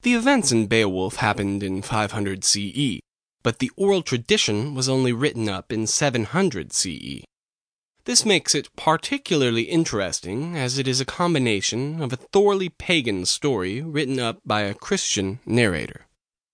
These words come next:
It is written in alliterative verse in Old English, and only one manuscript survives in the world.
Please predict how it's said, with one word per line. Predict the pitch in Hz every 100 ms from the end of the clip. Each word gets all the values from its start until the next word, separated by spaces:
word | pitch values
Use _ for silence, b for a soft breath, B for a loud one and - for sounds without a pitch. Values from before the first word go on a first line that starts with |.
| _ _ _ -
It | 170
is | 165
written | 160 196 131 131 143 -
in | 139 139
alliterative | 131 139 160 123 107 104 101
verse | 113 123 67 - - - _
in | 127 120
Old | 101 110 95
English, | 120 113 95 - - - _ -
and | 120 113 107 - _
only | 117 117 110
one | 113 143 190 190
manuscript | 170 165 107 - - 85 - - -
survives | - 107 117 113 69 - - -
in | 110 104
the |
world. | 104 104 50 -